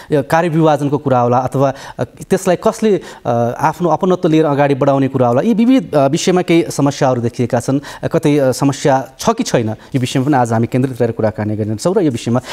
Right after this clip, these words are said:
कुराकानी गर्नका लागि यति बेला हामीसँग शिक्षाविद विद्यानाथ कोइराला प्रत्यक्ष भाइबर सम्पर्कमा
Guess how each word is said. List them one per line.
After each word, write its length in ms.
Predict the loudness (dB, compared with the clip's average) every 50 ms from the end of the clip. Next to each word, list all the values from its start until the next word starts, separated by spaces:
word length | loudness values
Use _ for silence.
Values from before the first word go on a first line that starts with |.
| -12 -6 -2
कुराकानी 360 | 0 0 2 2 2 0 2
गर्नका 300 | 2 2 0 0 0 2
लागि 200 | 0 0 2 0
यति 140 | -2 0 0
बेला 140 | 0 2 2
हामीसँग 480 | 2 0 -2 0 0 2 2 2 0 0 -4 -16 -14 -6
शिक्षाविद 720 | -4 -4 -4 -2 0 2 2 2 2 2 0 0 0 -4 -18 -20 -12 -2
विद्यानाथ 360 | -2 0 2 2 2 2 0 -2
कोइराला 360 | 0 -2 0 2 2 2 0
प्रत्यक्ष 440 | 0 -2 -4 -4 -2 -4 -2 -2 -2
भाइबर 300 | -2 0 0 0 0 0
सम्पर्कमा 520 | 0 -2 -4 -4 -4 -2 0 0 0 0